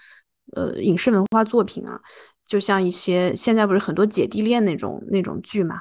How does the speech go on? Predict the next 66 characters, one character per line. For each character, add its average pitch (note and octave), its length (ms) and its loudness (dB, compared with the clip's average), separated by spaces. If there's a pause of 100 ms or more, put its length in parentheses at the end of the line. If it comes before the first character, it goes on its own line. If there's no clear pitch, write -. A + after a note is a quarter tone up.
其 - 160 -4
实 G3+ 40 0
它 A3+ 140 4
好 G#3+ 140 2
像 A3 160 2
表 A3+ 140 2
面 A3 180 4
上 A3+ 140 4
也 F#3+ 100 2
是 G3 400 0 (300)
打 F3 180 0
破 - 240 2
一 E3+ 140 0
个 F#3+ 100 0
大 F3 160 2
家 F3+ 140 0
对 F#3 160 2
传 - 240 -2
统 - 180 -6
这 G#3+ 100 -4
种 - 160 -4
异 G3 80 4
性 F3+ 280 0
关 F#3 200 2
系 G3+ 160 0
的 - 220 -2
想 - 220 -6
象， - 240 -6
因 G3+ 100 2
为 C4 60 2
传 F#3+ 200 -2
统 A3 140 4
肯 - 100 -6
定 G3+ 120 -2
是 A3 100 0
男 F#3 160 0
性 A3 160 -2
要 G#3+ 80 0
大 B3 220 2
一 F#3 60 2
点， - 180 -6
男 E3 120 -4
性 G#3 160 2
是 A3 60 2
更 A3 180 0
强 - 300 -6
的。 E3 140 -4 (440)
然 G3 80 4
后 G3+ 60 6
现 A3 100 2
在 A3 80 6
有 G3+ 80 4
很 F#3+ 120 0
多 G3 120 4
姐 G3+ 140 0
弟 G3+ 140 -2
恋， F#3+ 180 0
就 F#3 160 2
是 F#3+ 80 0
姐 - 140 -2
姐 G3+ 160 0
可 F#3+ 100 -8
能 D#3 140 -2
是 F3 100 -6
一 - 140 -6
个 F3 260 -2